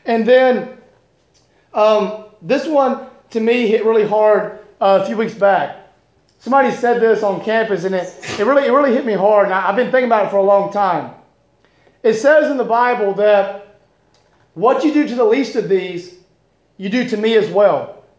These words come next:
Jesus said that. So Jesus said, we're all made in the image of God.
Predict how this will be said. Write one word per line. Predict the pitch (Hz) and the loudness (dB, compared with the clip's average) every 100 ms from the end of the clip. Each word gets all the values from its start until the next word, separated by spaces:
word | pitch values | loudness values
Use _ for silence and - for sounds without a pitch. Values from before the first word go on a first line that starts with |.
| _ - | _ -10
Jesus | 175 262 240 | -4 -2 -2
said | - 202 147 | 0 -2 -2
that. | 143 120 - _ _ _ _ _ | -6 -6 -18 _ _ _ _ _
So | - | -10
Jesus | 156 233 294 277 - | -6 -2 0 0 0
said, | 247 240 220 - - _ | 2 2 0 -8 -20 _
we're | 180 | -2
all | 220 294 262 | 2 4 4
made | 247 277 | 2 0
in | 233 | 0
the | 220 | -2
image | 220 | -2
of | 180 180 | -4 0
God. | 233 190 135 | 2 2 -2